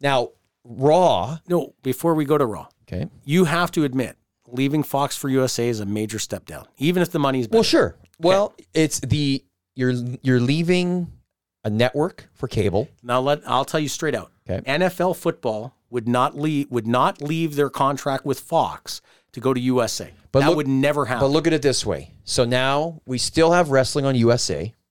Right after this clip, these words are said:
Speaker 1: different time, different day.
Speaker 2: They've always had it,
Speaker 1: Okay.
Speaker 2: except for five years when they went to Spike.
Speaker 1: Right. Now they have potentially Raw moving.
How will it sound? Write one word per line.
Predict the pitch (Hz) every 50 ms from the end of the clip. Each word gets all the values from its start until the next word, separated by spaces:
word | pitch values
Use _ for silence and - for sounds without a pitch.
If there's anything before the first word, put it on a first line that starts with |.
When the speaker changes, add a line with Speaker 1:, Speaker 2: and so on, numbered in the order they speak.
| _ _ _ _ 98
Speaker 1:
different | 101 123 117 - - 139 117 -
time, | 123 101 80 85 90 - - _ _ _ _ _ _ _ _ _
different | - 110 - - 123 113
day. | - 127 104 95 104 123
Speaker 2:
They've | - 117 117 117
always | 120 131 139 139 131 -
had | 147 135 120 87
it, | - _ _ _
Speaker 1:
Okay. | - 117 113
Speaker 2:
except | 131 151 143 139 -
for | 143 -
five | - - 127 127 127 120
years | 120 127 127 135 117
when | 131 127 120
they | 120 117
went | 117 120 120 -
to | 123 117
Spike. | - - - 90 - _ - -
Speaker 1:
Right. | 110 104 87 - - _ _
Now | 107 107 117 117 123 127 135 151 165 - -
they | 113 120 117 110
have | 113 110 110 107 104 104 101 - - - - - _ _ _
potentially | - - - 151 143 131 - - 92 82 87 107 139 - - _ _ _ _ _ _
Raw | 104 110 127 123 120 117 104 101 110 135 143 -
moving. | 110 110 127 139 151 180 170 139 117 101 104 139 156